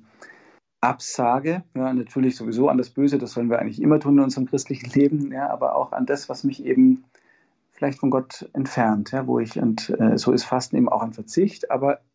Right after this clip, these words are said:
also nicht das ist der, <laughs> das, der, der, der Selbstzweck oder nicht das ist das Letzte, sondern es geht danach um eine Hinwendung zu Gott, ja, und da, wo ich genau spüre, das hilft mir, mich Gott, zu Gott hinzuwenden, das soll ich wählen. Also insofern ist die Osterliturgie noch mal,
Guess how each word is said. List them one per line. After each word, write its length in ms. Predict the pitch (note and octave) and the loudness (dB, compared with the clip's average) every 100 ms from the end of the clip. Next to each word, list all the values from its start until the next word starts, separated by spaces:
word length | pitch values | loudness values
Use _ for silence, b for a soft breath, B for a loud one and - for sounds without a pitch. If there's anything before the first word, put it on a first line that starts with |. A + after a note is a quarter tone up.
| _ _ _ _ _ _ | _ _ _ _ _ _
also 320 | A2+ A#2 A#2 A2+ | -14 -12 -14 -12
nicht 340 | G#2 B2+ - | -6 -4 0
das 140 | C#3+ C#3 | -2 0
ist 180 | C3 C3 | 0 2
der, 180 | B2 - | 0 0
<laughs> 40 | C#3+ C3 - C3+ C3 B B B B | -2 -2 -4 -6 -6 B B B B
das, 260 | - - - | -6 -6 -2
der, 320 | A#2+ A#2 A#2 | 0 0 -2
der, 140 | - - | -2 -4
der 140 | - | -4
Selbstzweck 600 | A#2 B2+ - - - C3+ | 0 -2 -2 -8 -2 0
oder 160 | - A2+ | 0 -2
nicht 220 | A2+ - | -6 -8
das 140 | B2 | -8
ist 140 | C3 - | -8 -8
das 140 | - | -2
Letzte, 320 | B2+ B2+ - | -2 -2 -4
sondern 400 | C3 B2+ A#2 A2+ | 2 2 2 -2
es 160 | - - | -4 -4
geht 380 | C3+ B2+ - A#2 | 0 0 -2 -2
danach 340 | A#2 A#2 - | -2 -2 -4
um 140 | - | -4
eine 160 | - B2 | -2 2
Hinwendung 520 | C#3 F3+ D3 A2+ G#2+ | 4 4 4 2 0
zu 120 | - | -4
Gott, 260 | - - - | -14 -14 -6
ja, 100 | - | -2
und 160 | C3 B2 | 0 2
da, 200 | B2 C3 | 2 2
wo 80 | |
ich 160 | C3 B2+ | 0 -2
genau 400 | B2 B2+ C3+ C3+ b b b b | -2 0 0 -4 b b b b
spüre, 560 | - - D#3 D#3+ D#3 D3+ | -20 -4 2 4 4 -2
das 220 | - - | -12 -10
hilft 320 | C#3+ C#3+ _ | -6 -8 _
mir, 80 | C3 | -4
mich 340 | B2 A#2+ - - | -4 -6 -14 -16
Gott, 160 | A2 - | -16 -16
zu 340 | - - - | -20 -12 -6
Gott 140 | A#2+ | -4
hinzuwenden, 840 | - D#3+ E3 C3+ B2+ C3 C3 C3 B B B B - | 2 2 2 0 0 2 2 2 B B B B -12
das 160 | B2 | -8
soll 160 | - A2 | -4 -4
ich 160 | A2 | -2
wählen. 220 | A2+ A2 A2 | 0 2 0
Also 180 | G#2+ | 0
insofern 300 | A2+ C3 B2+ | 0 2 2
ist 180 | B2+ - | 2 0
die 60 | - | -2
Osterliturgie 600 | B2+ B2+ B2 B2 A#2 B2 | 0 2 2 2 2 2
noch 200 | A#2+ B2 | 2 0
mal, 320 | A#2+ A2+ G#2+ | -4 -4 -8